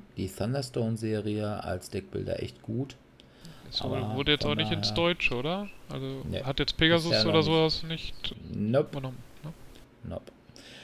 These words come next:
Speaker 1: Dann zweitausendneunzehn kam theoretisch Cthulhu Death May Die raus, wobei die richtigen haben's natürlich erst Anfang zweitausendzwanzig gekriegt.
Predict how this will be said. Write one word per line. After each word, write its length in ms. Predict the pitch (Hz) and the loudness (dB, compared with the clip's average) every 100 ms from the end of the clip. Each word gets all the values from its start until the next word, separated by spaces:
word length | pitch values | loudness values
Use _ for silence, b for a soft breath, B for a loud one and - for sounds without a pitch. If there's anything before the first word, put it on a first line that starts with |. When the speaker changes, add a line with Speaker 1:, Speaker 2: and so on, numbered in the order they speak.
| B - | B 4
Speaker 1:
Dann 160 | 123 | 6
zweitausendneunzehn 840 | 127 139 127 120 120 117 135 131 120 | 10 12 12 8 8 6 6 4 2
kam 340 | - 113 123 | 0 2 4
theoretisch 680 | 123 120 107 113 123 117 - - | 4 4 6 4 4 2 0 -2
Cthulhu 400 | 123 117 110 101 | 0 4 4 2
Death 340 | 101 98 98 | 2 0 0
May 200 | 92 82 | -4 -2
Die 460 | 87 - 113 165 - - | 0 0 0 -2 -4 -2
raus, 400 | 110 127 131 - | 2 2 0 -2
wobei 320 | 98 90 95 | -2 0 0
die 140 | 98 | 0
richtigen 480 | 95 107 - 101 92 | 0 -2 -4 -6 -4
haben's 220 | 92 101 | -6 -6
natürlich 360 | 92 87 87 - | -8 -4 -4 -4
erst 260 | 82 - 95 | -8 -8 -10
Anfang 300 | 87 85 85 | -8 -8 -6
zweitausendzwanzig 800 | 82 80 78 - - 104 104 - | -8 -6 -8 -8 -8 -8 -8 -16
gekriegt. 340 | - - 101 | -12 -12 -12